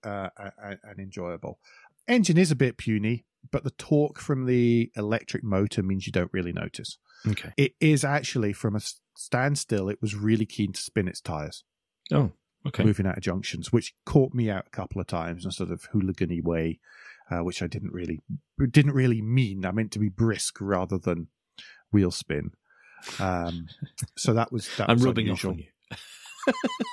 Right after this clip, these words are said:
Speaker 1: Uh, it was, yeah, it's very much an Andrew move.
Speaker 2: <laughs>
Speaker 1: There's no spring in the C V T, by the way.
Speaker 2: Oh,
Speaker 1: It
Speaker 2: okay.
Speaker 1: just, it would just kinda go. The sport mode,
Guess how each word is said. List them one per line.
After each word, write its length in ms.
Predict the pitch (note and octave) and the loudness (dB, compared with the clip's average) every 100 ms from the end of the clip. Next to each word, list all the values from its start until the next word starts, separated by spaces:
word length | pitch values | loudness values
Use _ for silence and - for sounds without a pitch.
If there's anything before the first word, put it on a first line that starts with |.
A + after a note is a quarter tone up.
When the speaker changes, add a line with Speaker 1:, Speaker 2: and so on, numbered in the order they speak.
| G#3 - | -4 4
Speaker 1:
Uh, 100 | E3+ | 4
it 100 | F#3+ | 6
was, 220 | G3 F#3+ | 2 0
yeah, 180 | E3 D#3+ | 2 0
it's 100 | B2 | 0
very 180 | D3 D3+ | -2 -2
much 220 | A#2+ A#2 | -2 -4
an 80 | A2+ | -4
Andrew 260 | G#2+ A2 G2+ | -4 -4 -2
move. 220 | F3+ F2+ - - - | -2 -2 -10 -12 -8
Speaker 2:
<laughs> 240 | F#3+ - G#3 _ _ _ _ _ _ _ - C#3+ | -6 -4 -6 _ _ _ _ _ _ _ -20 0
Speaker 1:
There's 300 | D#3+ D#3 D#3 D3 | 4 6 4 -2
no 200 | D3 F#3+ | -2 2
spring 400 | G3 - D#3+ E3+ | 2 0 0 2
in 80 | F#3 | 4
the 80 | D3+ | 2
C 180 | - D3+ | 4 4
V 140 | C#3 | 4
T, 240 | B2 D3+ E3 | 4 2 4
by 140 | D#3 | 0
the 100 | E3 | 0
way. 240 | F#3 G#3+ _ _ _ | -2 -4 _ _ _
Speaker 2:
Oh, 120 | - | 2
Speaker 1:
It 20 | C3+ | 4
Speaker 2:
okay. 140 | C#3+ | 4
Speaker 1:
just, 140 | D#3 C#3+ | 2 2
it 140 | B2 | 0
would 120 | A#2+ | 0
just 200 | - - | 0 -2
kinda 180 | - A2 | 0 0
go. 480 | F#2+ B2 C#3+ F3 F3+ _ _ _ _ _ - | 4 4 4 2 -4 _ _ _ _ _ -10
The 120 | B2+ | -6
sport 420 | - - G#3+ F#3 | 0 4 4 4
mode, 480 | C#3 B2+ B2 B2 | 0 2 2 0